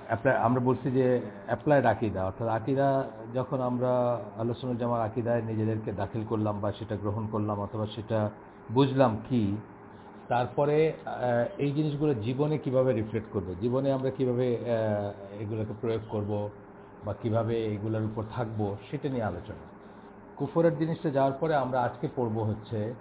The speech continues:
যে, যে সমস্ত জিনিসে, যে সমস্ত টেক্সট বা নস বা কোরআনের আয়াত অথবা হাদিস, টেক্সট লিখিত এই যেটা আমরা বলি, নস বলি আরবিতে অনেক সময়, এবং, আহ,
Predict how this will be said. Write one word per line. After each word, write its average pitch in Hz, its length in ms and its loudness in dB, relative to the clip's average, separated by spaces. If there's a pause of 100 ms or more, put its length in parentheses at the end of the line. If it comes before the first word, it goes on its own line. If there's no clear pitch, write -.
(480)
যে, 113 80 -2
যে 117 180 0
সমস্ত 160 440 -2
জিনিসে, 143 640 -2 (240)
যে 123 80 -2
সমস্ত 151 340 -4 (120)
টেক্সট - 440 0
বা 107 400 2 (120)
নস 110 200 0 (400)
বা 107 280 2 (720)
কোরআনের 120 320 2
আয়াত 127 220 4 (100)
অথবা 110 340 0
হাদিস, 104 360 0 (1500)
টেক্সট - 580 -6
লিখিত 117 320 -2
এই 113 240 2
যেটা 107 220 0
আমরা 104 240 -2
বলি, 104 160 -2
নস 107 240 2 (160)
বলি 98 280 0
আরবিতে 95 320 -4
অনেক 92 160 -6 (100)
সময়, 139 220 -6
এবং, 101 240 -2 (720)
আহ, 101 340 2